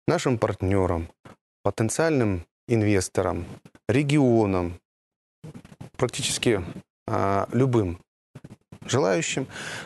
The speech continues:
потенциал республики, инвестиционный потенциал республики, а также затронуть ряд, э, определенных моментов, связанных с инфраструктурным развитием,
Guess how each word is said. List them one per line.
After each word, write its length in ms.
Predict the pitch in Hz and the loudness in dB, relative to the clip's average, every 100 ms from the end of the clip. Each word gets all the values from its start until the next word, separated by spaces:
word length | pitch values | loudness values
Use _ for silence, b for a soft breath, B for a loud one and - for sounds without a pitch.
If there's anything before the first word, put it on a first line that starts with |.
| - | -4
потенциал 460 | 113 - 107 156 135 | -2 0 0 2 2
республики, 600 | 104 - 92 98 87 - - | 0 -2 -2 0 -2 -4 0
инвестиционный 680 | 127 135 131 - 101 85 | 0 0 -2 0 0 0
потенциал 480 | - - 87 - 92 | -2 -2 -2 0 0
республики, 680 | 90 87 - 87 85 - 85 - _ - B B B - | 0 -4 -4 -2 -2 -4 -8 -10 _ -14 B B B -4
а 80 | 123 | -2
также 500 | - 185 135 110 92 | 2 2 2 2 2
затронуть 640 | 92 123 135 139 107 - - | 0 0 2 2 2 -2 -2
ряд, 480 | 113 127 101 - - _ - | 2 2 0 -6 -14 _ -8
э, 520 | 104 98 98 95 87 - _ _ - | -2 0 0 0 -4 -8 _ _ -18
определенных 640 | - 117 120 127 117 107 - | -4 0 4 4 4 0 0
моментов, 500 | 127 175 165 104 - | 2 2 2 0 -2
связанных 500 | 131 120 107 92 - B B | -2 0 -2 -6 -8 B B
с 100 | - | -2
инфраструктурным 840 | 131 151 151 160 156 180 160 151 139 | 0 0 0 -2 0 0 2 4 2
развитием, 640 | 127 131 131 - 113 | 2 0 -2 0 0